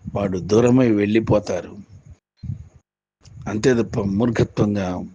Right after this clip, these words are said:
మాట్లాడుతూ ఉండరు. నిజంగా మీరు మాట్లాడకుండా ఇవి తెలుసుకొని, మౌనంగా అనుకొని, మీ మనసులో ఆలోచించున్నా, ఒకడు ప్రాధేయపడుతూ ఉన్నాడంటే, "ఎందుకు నాతో మాట్లాడట్లేదు? కారణం చెప్పు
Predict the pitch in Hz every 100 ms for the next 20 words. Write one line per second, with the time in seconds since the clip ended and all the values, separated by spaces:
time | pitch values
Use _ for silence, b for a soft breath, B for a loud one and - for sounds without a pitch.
0 | - - 98 98 104 101 104 98 95 98
1 | 92 90 _ _ _ _ _ _ _ -
2 | - 104 104 165 175 170 151 - - 117
3 | - _ - 107 123 117 104 113 - 139
4 | 135 131 123 113 110 113 107 - 117 107
5 | 104 120 131 123 107 117 139 131 117 107
6 | 101 107 - 123 110 98 113 110 113 98
7 | 92 95 101 110 b b b b _ _
8 | 127 127 131 113 110 123 143 131 123 110
9 | 131 117 110 117 107 101 123 107 107 139
10 | 147 123 120 107 104 104 104 98 98 -
11 | 92 101 95 98 98 120 131 107 104 -
12 | 104 98